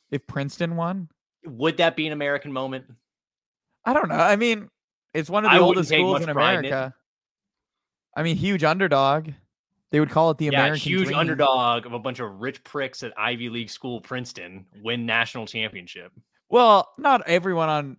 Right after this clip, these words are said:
Speaker 1: Princeton's basketball team are rich pricks, 'cause a lot of them
Speaker 2: No,
Speaker 1: are
Speaker 2: that's true. That's not
Speaker 1: probably
Speaker 2: true.
Speaker 1: there on
Speaker 2: Okay,
Speaker 1: scholarship.
Speaker 2: I'm sorry. The fan base, maybe more generalized that. A lot of the players on the team, you're right. No, I would feel good for the players. The University of Princeton, I think they actually care less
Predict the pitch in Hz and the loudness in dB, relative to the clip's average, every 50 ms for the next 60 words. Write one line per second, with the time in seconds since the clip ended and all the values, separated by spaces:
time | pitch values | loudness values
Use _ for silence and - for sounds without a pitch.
0 | _ _ _ - 170 165 - - 170 - - - - 123 131 - - 123 127 127 | _ _ _ -8 -8 -8 -8 -8 -12 -12 -8 -6 -6 -6 -6 -6 -6 -6 -6 -6
1 | - - 131 123 127 123 123 127 123 - - - 131 123 120 - - - - 127 | -6 -8 -8 -8 -8 -6 -4 -6 -6 -6 -8 -6 -6 -6 -6 -8 -10 -10 -8 -4
2 | 131 139 143 147 151 160 143 135 139 139 170 180 180 175 175 - - - 170 151 | 0 4 6 6 6 6 4 2 4 6 8 8 8 8 6 4 0 -2 2 2
3 | 139 135 131 151 139 131 127 123 131 127 127 123 113 113 - 131 110 117 113 - | 4 4 4 2 2 0 0 -2 -2 -2 -2 -2 -4 -4 -2 -2 -4 -4 -4 -8
4 | - 101 101 123 135 131 - 156 139 120 110 101 92 90 110 104 - _ - 143 | -10 -6 -6 -6 -6 -4 0 0 2 2 0 -2 -6 -10 -12 -14 -10 _ -4 -2
5 | 147 151 151 139 127 131 123 123 120 - - - - _ _ _ _ _ _ _ | -2 -2 -4 -4 -4 -4 -2 -2 -4 -6 -10 -14 -18 _ _ _ _ _ _ _
6 | _ _ _ _ _ _ _ - 113 113 117 120 117 120 120 120 113 113 107 110 | _ _ _ _ _ _ _ -16 -8 -6 -6 -4 -4 -6 -8 -6 -8 -8 -6 -6
7 | 110 104 104 104 101 101 - 107 90 - _ 110 117 120 120 120 113 - 127 120 | -8 -8 -8 -10 -12 -12 -12 -14 -18 -18 _ -10 -6 -6 -6 -6 -8 -8 -8 -6
8 | 120 113 113 113 107 - 120 113 110 104 92 85 80 82 95 92 78 78 - _ | -6 -6 -8 -12 -12 -12 -12 -12 -12 -12 -16 -18 -20 -20 -20 -20 -20 -20 -16 _
9 | 123 123 127 131 131 - 156 139 120 147 151 165 165 165 - 151 143 139 139 139 | -8 -6 -6 -6 -6 -6 -8 -6 -4 -6 -8 -8 -12 -10 -6 -4 -4 -2 -4 -4
10 | 143 131 120 - 120 120 120 120 113 - - 120 - 123 117 110 - - 110 107 | -6 -8 -10 -12 -12 -10 -10 -10 -10 -12 -14 -16 -14 -14 -14 -14 -12 -12 -12 -10
11 | 110 113 104 - 110 98 110 107 101 - 110 90 - - 107 101 95 92 85 82 | -10 -10 -10 -10 -12 -8 -8 -8 -8 -8 -14 -18 -16 -14 -14 -12 -12 -12 -12 -10
12 | 87 - - - - | -10 -12 -12 -12 -16